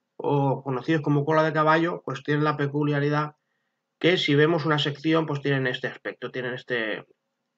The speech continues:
este eje central más marcado y después tienen el resto del equiseto por fuera. Y esto es lo que nos dele-, delimitará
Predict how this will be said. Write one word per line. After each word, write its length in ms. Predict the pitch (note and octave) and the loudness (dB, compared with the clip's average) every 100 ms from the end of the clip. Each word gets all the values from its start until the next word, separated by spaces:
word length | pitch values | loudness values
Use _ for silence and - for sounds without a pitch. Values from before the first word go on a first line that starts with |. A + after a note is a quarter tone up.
| _ _ _ | _ _ _
este 420 | E3+ D3 D#3 D3+ | -4 0 2 4
eje 400 | E3+ - E3+ F#3 | 4 2 2 0
central 680 | E3+ C#3+ C#3+ D#3+ D#3+ D#3+ F3+ | 0 0 0 2 4 6 4
más 220 | F3+ C#3+ | 0 0
marcado 520 | D3+ D3 D3 F3 F3+ F#3+ | 2 2 2 2 2 2
y 40 | |
después 320 | D3+ C#3 C3+ | -2 -4 -8
tienen 260 | C#3 C3+ C#3 | -6 -4 -4
el 80 | A#2+ | -4
resto 480 | - - - C#3+ - _ _ _ _ | -8 -8 -10 -12 -16 _ _ _ _
del 140 | - B2 | -4 -4
equiseto 420 | C3 C#3+ C#3 C#3 | 0 0 0 -4
por 160 | C3+ | -6
fuera. 380 | C3+ D#3+ D#3+ - _ _ _ | -2 0 0 -2 _ _ _
Y 100 | - | 2
esto 160 | D3+ D3 | 4 6
es 60 | F#3 | 4
lo 100 | D3+ | 4
que 80 | |
nos 160 | D#3 D3+ | 2 2
dele-, 320 | C#3+ C#3 C3 | 2 2 0
delimitará 720 | - C#3+ C3+ C3+ C3+ C#3 D#3+ | -2 0 0 0 2 4 2